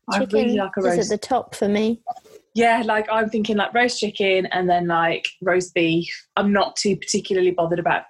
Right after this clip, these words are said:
Speaker 1: pork, although I think my mum is cooking me roast pork on Sunday, <laughs> so hopefully she doesn't listen. Um, but yeah, so yeah, roast chicken dinner with, like, all the veg and gravy, and I feel like that's the thing. When I think, when you say childhood, I think of, like,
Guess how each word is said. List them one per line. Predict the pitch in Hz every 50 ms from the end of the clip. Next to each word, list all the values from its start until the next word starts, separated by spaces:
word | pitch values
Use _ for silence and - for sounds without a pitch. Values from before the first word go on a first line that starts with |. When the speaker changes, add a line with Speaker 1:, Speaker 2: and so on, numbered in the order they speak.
| _ _ -
Speaker 1:
pork, | - 185 170 165 170 165 - - -
although | 180 175 175 170 160 160 151 160 160 _ _ _ - -
I | 180 -
think | 190 180 180
my | 175 180
mum | 180 170 170
is | 170 165 -
cooking | - 170 - - 175
me | 170 170
roast | 170 165 165 165 - -
pork | 180 170 170 -
on | 175 175 170
Sunday, | - 180 185 185 202 226 254 - - - - - -
<laughs> | 220 214 247 233 - - - 294 302 - -
so | - 226 226
hopefully | 220 226 - 254 - - - 285 247 - - 208 214
she | 214 - 233 208
doesn't | 226 220 233 233 -
listen. | 247 240 - 311 370 - - - - - - - 311 - - -
Um, | 254 240 226 226 226 220 214 208 190 170 - _ _ _ - 180
but | - 202 -
yeah, | 214 202 240
so | - - - 240 220 208 196 196 196 185 - - _ _ _ -
yeah, | 202 196 190 214 220 214
roast | 208 208 208 208 - -
chicken | 220 208 - 190 185
dinner | 175 165 165 175 185 208 220 214 - -
with, | 196 185 180
like, | 185 170 170 165 - - - - _ -
all | 185 180 170 170
the | 170 170
veg | 165 160 156 160 160 - - - - - - - - -
and | - 175 170
gravy, | 165 165 165 165 165 165 165 165 170 165 165 165 165 165 165 165 165 165 165 - - -
and | - 165 - - - - 214 208 202 - - - - _ _ _ _ _ _ -
I | -
feel | - 220 196
like | 190 - 165
that's | - 185 - - -
the | 202
thing. | 175 202 190 185 185
When | 202 220
I | 233 240
think, | 240 262 240 226 214
when | 220 214 214
you | 220 226
say | 214 202 190
childhood, | - - 196 180 180 180 165 180
I | 175
think | 170 190 175 170
of, | 175 165
like, | 170 -